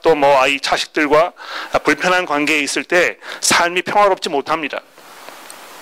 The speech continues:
그러나 그걸 다 뛰어넘어서 내가 정말 평화를 누리고 있어야 할, 다른 사람들과는 다 사이가 좋지 않아도 이 사람과는 꼭 평화를 누리고 있어야 할 유일한 한 분이 있다면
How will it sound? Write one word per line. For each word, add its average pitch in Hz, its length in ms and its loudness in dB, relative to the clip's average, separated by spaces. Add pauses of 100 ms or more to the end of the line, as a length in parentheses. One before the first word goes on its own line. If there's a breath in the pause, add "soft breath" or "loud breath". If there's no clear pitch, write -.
(520)
그러나 160 400 2 (1120 loud breath)
그걸 208 280 4
다 196 320 2
뛰어넘어서 175 760 -2
내가 180 260 0
정말 190 580 -2 (180)
평화를 240 560 4
누리고 180 320 -2
있어야 190 420 2
할, 151 240 -2
다른 208 320 -2
사람들과는 233 580 0
다 185 320 2
사이가 233 320 -2
좋지 214 240 -6
않아도 175 500 2 (400 loud breath)
이 190 240 0
사람과는 233 640 0
꼭 - 260 0
평화를 247 400 4
누리고 190 280 0
있어야 180 340 0
할 180 180 0
유일한 180 340 0
한 226 260 -6
분이 220 200 2
있다면 165 540 -2